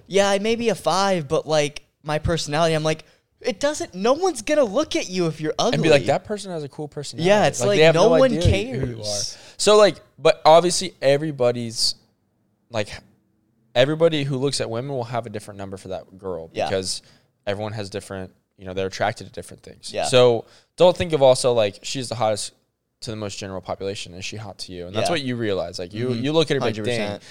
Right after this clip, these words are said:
Speaker 2: that girl is super attractive," or, "Dang, that guy is really, really attractive."
Speaker 1: Yeah.
Speaker 2: And then you get to know who they are. That's how you,
Speaker 1: Mm-hmm.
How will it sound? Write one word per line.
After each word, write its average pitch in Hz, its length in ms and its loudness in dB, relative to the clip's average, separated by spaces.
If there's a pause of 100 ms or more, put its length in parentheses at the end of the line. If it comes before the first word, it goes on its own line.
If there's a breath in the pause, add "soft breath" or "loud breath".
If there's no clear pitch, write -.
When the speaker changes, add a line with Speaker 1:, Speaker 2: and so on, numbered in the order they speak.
(180 loud breath)
Speaker 2:
that 143 180 2
girl 127 200 2
is 98 80 -2
super 127 300 -4
attractive," 101 340 -6
or, 87 120 -14
"Dang, 117 300 -8
that 113 120 -8
guy 120 140 0
is 104 140 -4
really, 113 260 -6
really 107 240 -8
attractive." 95 640 -8 (120)
Speaker 1:
Yeah. 113 260 -8
Speaker 2:
And 185 160 0
then 196 120 -2
you 185 80 -6
get 139 140 -4
to 135 100 -6
know 113 160 -8
who 110 160 -10
they 90 160 -10
are. 65 220 -12 (100)
That's 151 180 4
how 185 100 0
you, 151 160 -4 (300)
Speaker 1:
Mm-hmm. 127 220 -14